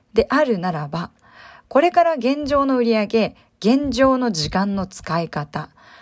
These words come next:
働いている時間、スマホの時間、時間の使い方、お金の使い方、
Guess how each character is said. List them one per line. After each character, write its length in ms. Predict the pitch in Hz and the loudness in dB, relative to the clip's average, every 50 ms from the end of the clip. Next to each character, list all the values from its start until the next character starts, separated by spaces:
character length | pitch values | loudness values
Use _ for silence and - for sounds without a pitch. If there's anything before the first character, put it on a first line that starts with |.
| - _ | -20 _
働 520 | - - - - - 247 262 277 269 254 | -8 -8 -6 0 2 2 2 4 2 0
い 60 | 240 | 0
て 100 | 226 226 | 0 -2
い 100 | 214 196 | -2 -2
る 100 | 185 180 | -2 -4
時 120 | 156 - - | -6 -8 -10
間、 220 | - 170 156 - - - - - _ _ | -10 -12 -12 -12 -16 -20 -20 -20 _ _
ス 180 | - - - 208 | -4 -2 2 4
マ 140 | 233 269 262 | 2 2 4
ホ 80 | 240 | 2
の 140 | 226 214 202 | 0 0 0
時 140 | - 170 151 | -2 -6 -8
間、 220 | - - 156 - _ - - _ _ _ - | -8 -10 -12 -12 _ -20 -20 _ _ _ -8
時 120 | 151 156 | -6 -4
間 240 | 180 - 254 262 254 | 2 2 4 4 4
の 100 | 247 240 | 0 -2
使 300 | 233 - - - 190 175 | -6 -6 -6 -4 -4 -4
い 60 | 160 | -4
方、 340 | - 156 156 - 240 220 - - _ _ | -6 -8 -2 0 0 0 0 -4 _ _
お 80 | - 160 | -10 -2
金 260 | - 196 196 202 208 | 0 0 2 2 0
の 160 | 196 196 190 | 0 -2 -4
使 340 | 185 - - - - 165 160 | -6 -8 -10 -10 -8 -8 -8
い 80 | 156 147 | -8 -8
方、 360 | - 156 - - 220 214 | -8 -10 -6 -4 -4 -4